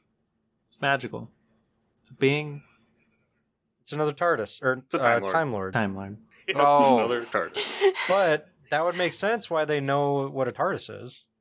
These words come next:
Speaker 4: I thought she would have been a past companion.
Speaker 2: No.
Speaker 1: No.
Speaker 4: Okay. I don't know. I
Speaker 3: We
Speaker 4: haven't
Speaker 3: know all the
Speaker 4: seen
Speaker 3: past companions,
Speaker 4: No, we
Speaker 3: Terry.
Speaker 4: don't,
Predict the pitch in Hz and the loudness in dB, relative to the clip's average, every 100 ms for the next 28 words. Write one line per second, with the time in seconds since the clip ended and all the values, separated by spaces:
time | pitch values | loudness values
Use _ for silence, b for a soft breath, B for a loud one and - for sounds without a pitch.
0 | _ _ _ _ 147 160 202 - 180 165 | _ _ _ _ -6 -4 -6 -6 -4 -4
1 | 143 139 139 127 113 - - 123 127 - | -2 -2 0 2 0 -2 -2 0 0 -4
2 | - 110 104 113 127 120 87 82 - _ | -12 -12 -8 -4 -4 -6 -10 -12 -18 _
3 | _ _ _ _ _ _ 113 117 247 180 | _ _ _ _ _ _ 0 2 2 0
4 | 95 - _ _ _ _ _ _ _ _ | -4 -12 _ _ _ _ _ _ _ _
5 | _ _ _ _ - 143 165 165 160 _ | _ _ _ _ -10 -6 -6 -6 -8 _
6 | _ _ - 147 185 151 165 147 135 113 | _ _ -12 -8 -6 -6 -4 2 4 4
7 | 143 139 131 135 - 117 113 - 262 - | 4 4 4 4 2 0 0 -2 -8 -4
8 | 123 131 117 156 220 254 233 202 220 226 | -2 0 -2 0 2 2 0 2 0 0